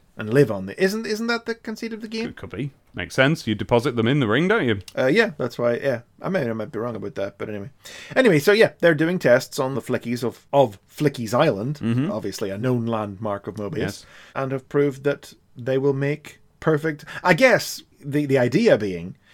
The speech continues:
Speaker 1: within the fiction of S T C, Robotnik has only ever been using normal Mobians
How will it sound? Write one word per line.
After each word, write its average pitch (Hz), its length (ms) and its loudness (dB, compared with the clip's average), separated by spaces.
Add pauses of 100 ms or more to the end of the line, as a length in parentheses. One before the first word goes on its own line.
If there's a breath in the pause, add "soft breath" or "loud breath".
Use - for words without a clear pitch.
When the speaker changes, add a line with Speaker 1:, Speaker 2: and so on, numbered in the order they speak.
(120)
Speaker 1:
within 135 300 4
the 113 80 -4
fiction 147 440 -2
of 104 60 -4
S 98 240 -4
T 104 140 -10
C, 95 240 -8
Robotnik 110 500 -2
has 113 160 -6
only 110 300 -2
ever 107 140 -2
been 104 180 -4
using 104 400 -6
normal 110 440 -2
Mobians 110 800 0